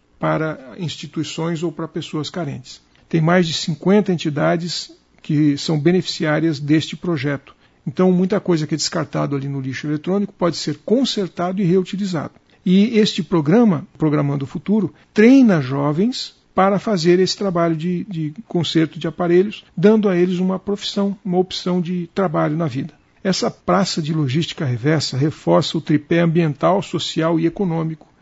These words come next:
e que em quinze anos de gestão do Comitê Socioambiental da Câmara dos Deputados, foi uma das melhores ideias já implantadas. Uma ideia simples,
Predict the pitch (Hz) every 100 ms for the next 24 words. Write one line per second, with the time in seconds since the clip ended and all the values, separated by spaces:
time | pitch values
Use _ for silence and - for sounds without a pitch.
0 | _ 190 - 202 196 175 - 254 226 185
1 | 165 156 135 151 151 - - 156 139 135
2 | 143 135 131 147 143 123 - - 156 -
3 | 147 139 127 - 135 127 147 139 127 127
4 | 131 - 175 165 - _ - 180 175 180
5 | 180 170 202 170 180 180 190 147 151 151
6 | 139 147 147 156 139 135 143 190 175 160
7 | - - 180 180 214 196 -